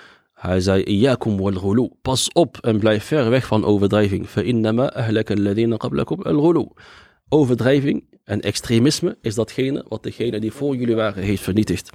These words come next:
En de profeet sallallahu alayhi wa sallam zei ook, "La tutruni kama atratin nasara ibn Maryam." Overdrijf niet in mij, in het prijzen van mij, zoals de christenen overdrijven in het prijzen van de zoon van Maryam,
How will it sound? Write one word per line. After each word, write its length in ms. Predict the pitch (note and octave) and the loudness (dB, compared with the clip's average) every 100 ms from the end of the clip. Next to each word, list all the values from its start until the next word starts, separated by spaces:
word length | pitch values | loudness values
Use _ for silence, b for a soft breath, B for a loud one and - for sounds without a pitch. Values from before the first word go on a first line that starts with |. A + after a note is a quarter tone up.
| B B B B | B B B B
En 540 | - G2+ F#2+ F#2+ F#2 F#2 | -2 2 2 2 2 0
de 80 | |
profeet 360 | F#2+ G2 - G2+ | -2 -2 0 0
sallallahu 400 | G2 F#2+ G2+ G2 | 0 2 0 0
alayhi 360 | F2+ F#2+ G#2 G2 | 0 2 2 0
wa 100 | F2+ | -2
sallam 280 | - G2 | -4 -4
zei 140 | F#2 F#2+ | -2 0
ook, 280 | G#2+ - - | -2 -4 -6
"La 260 | G#2+ C#3 D3+ | 0 2 2
tutruni 600 | C#3 - C3 C#3+ C#3 C3 | -2 -4 -2 2 2 2
kama 300 | B2+ B2 B2 | 0 0 0
atratin 460 | C3 B2 A#2 A#2+ | -2 -2 0 0
nasara 360 | A2+ A2 B2 A2+ | 0 0 0 0
ibn 200 | A2 A2+ | 2 2
Maryam." 340 | D3 A#2+ F#2+ - B B B | 4 2 0 -6 B B B
Overdrijf 600 | - F3+ D3 B2 C#3+ D#3 | -2 2 4 4 4 4
niet 260 | C3 F#3+ - | 4 2 0
in 200 | C3+ B2+ | 0 4
mij, 260 | C3 G#2 F#2+ | 4 2 -4
in 160 | - B2+ | -8 -2
het 100 | B2+ | -2
prijzen 400 | - D#3+ C#3 A#2+ | 0 0 2 0
van 160 | A#2+ A2+ | 0 0
mij, 220 | B2 - B B | 0 -2 B B
zoals 380 | - A#2+ A#2+ A2+ | -6 0 0 0
de 80 | A2 | -4
christenen 480 | - C#3 - A#2 G#2+ | -4 -4 -2 -2 2
overdrijven 540 | A2 G2+ A2 B2+ A#2 | 0 0 0 2 2
in 80 | G#2+ | 0
het 140 | F#2 | 0
prijzen 360 | - A#2+ A#2+ A2+ | 2 2 2 0
van 240 | - C#3+ | -2 -4
de 120 | B2+ | -2
zoon 260 | G2+ A#2+ C3+ | 0 0 -2
van 180 | C#3+ C3+ | -2 0
Maryam, 320 | D3 G#2+ F#2+ | 2 0 -2